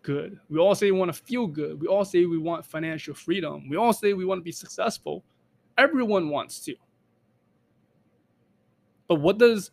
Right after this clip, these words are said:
success truly mean to you? And why do you want it? Once you have that clear, once you gain clarity on the things that you want,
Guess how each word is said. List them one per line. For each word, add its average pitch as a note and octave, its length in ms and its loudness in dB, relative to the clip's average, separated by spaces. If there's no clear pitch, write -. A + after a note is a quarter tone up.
success - 600 -6
truly G3 300 2
mean F3 200 -2
to - 120 -14
you? C#3+ 340 -10
And D3+ 100 -4
why F#3+ 140 2
do G3 80 2
you E3 220 -4
want D3+ 260 -8
it? - 100 -20
Once A3 200 4
you C4+ 60 6
have F#3+ 260 0
that G#3 260 0
clear, C#3+ 500 -6
once G#3+ 460 -2
you F3+ 380 -4
gain G#3 300 4
clarity D3+ 680 -4
on D#3 240 -2
the D3 80 -4
things D3 320 -6
that C3 240 -10
you C#3+ 80 -4
want, C3+ 360 -8